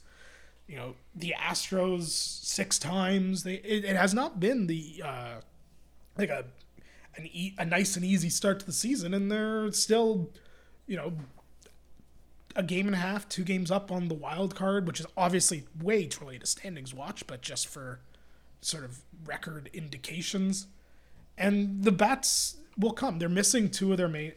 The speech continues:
like, two of the main guys in their order. And, you know, I, I personally, and I don't mean this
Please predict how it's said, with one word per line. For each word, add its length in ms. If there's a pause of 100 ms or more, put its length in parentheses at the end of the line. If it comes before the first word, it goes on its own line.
(120)
like, 240
two 120
of 60
the 60
main 200
guys 300
in 60
their 180
order. 340 (680)
And, 540 (1080)
you 120
know, 80
I, 280
I 280
personally, 840 (1160)
and 320 (120)
I 200
don't 340
mean 240
this 600